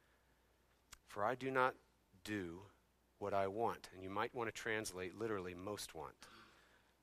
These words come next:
"For I do not do what I most want, but I do the very thing I hate or most hate." Verse nineteen, "For I do not do the good I want or most want, but the evil I do not want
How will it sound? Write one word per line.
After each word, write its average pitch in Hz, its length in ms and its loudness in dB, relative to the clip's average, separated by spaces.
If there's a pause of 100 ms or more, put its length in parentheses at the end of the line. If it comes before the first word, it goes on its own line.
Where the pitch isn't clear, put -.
(100)
"For 110 200 4
I 101 100 8
do 123 200 0
not 156 240 4
do 131 260 0
what 110 140 0
I 98 340 4 (220)
most 117 380 0
want, 82 340 -6 (320)
but 110 100 2
I 110 140 6
do 127 260 -2
the 131 100 2
very 120 280 4
thing 113 280 -2
I 104 120 4
hate 113 480 -2
or 104 380 0 (140)
most 120 440 -2
hate." - 380 -12 (1300)
Verse 113 200 2
nineteen, 113 400 0
"For 117 180 0
I 113 80 4
do 123 220 0
not 143 240 6
do 135 120 0
the 117 100 2
good 135 320 4
I 107 100 8
want 92 400 -2
or 95 100 -2
most 92 400 -4
want, 87 240 -6 (220)
but 135 140 0
the 147 200 -2
evil 156 300 2
I 143 100 6
do 156 220 -2
not 120 240 6
want 85 320 -6